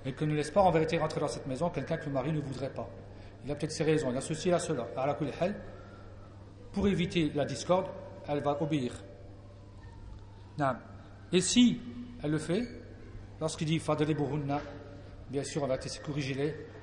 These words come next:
Et c'est pas un darb qui mubarraj. C'est pas ne frappez-les dans le sens où, hein, on le sait. Le Nabi sallallahu alayhi wa sallam, malgré cela, il a jamais frappé ses femmes. Le Nabi sallallahu alayhi wa sallam, on ne connaît pas de lui qu'il a frappé une seule fois son épouse.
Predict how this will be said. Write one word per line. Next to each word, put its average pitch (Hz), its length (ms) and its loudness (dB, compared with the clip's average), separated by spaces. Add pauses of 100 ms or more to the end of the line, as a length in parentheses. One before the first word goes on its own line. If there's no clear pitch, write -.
(200)
Et 127 40 -10
c'est 143 160 -4
pas 165 140 6
un 151 80 4
darb 147 280 6 (300)
qui 143 100 -6
mubarraj. 139 500 4 (280)
C'est - 160 -6
pas 160 120 4
ne 156 80 4
frappez-les 151 440 0
dans 139 80 0
le 135 60 -2
sens - 320 -2
où, 151 180 0 (520)
hein, 139 220 0
on 135 40 -2
le 135 60 -2
sait. 135 240 -4 (240)
Le 139 60 -6
Nabi 143 260 2
sallallahu 139 420 2
alayhi 127 160 0
wa 127 40 0
sallam, 156 320 0 (460)
malgré 143 260 2
cela, 160 220 4
il 143 60 4
a 139 40 4
jamais 156 220 2
frappé 143 240 0
ses 135 120 -6
femmes. 120 140 -10 (640)
Le 127 60 -4
Nabi 143 240 0
sallallahu - 0 -
alayhi - 80 -2
wa 143 60 0
sallam, 160 240 0
on 151 40 2
ne 151 100 0
connaît 151 140 0
pas 170 160 8
de 151 80 2
lui 160 100 2
qu'il 165 140 0
a 147 40 4
frappé 160 260 0
une 165 40 0
seule 143 160 -4
fois 202 320 0 (220)
son 147 160 -2
épouse. 131 380 -4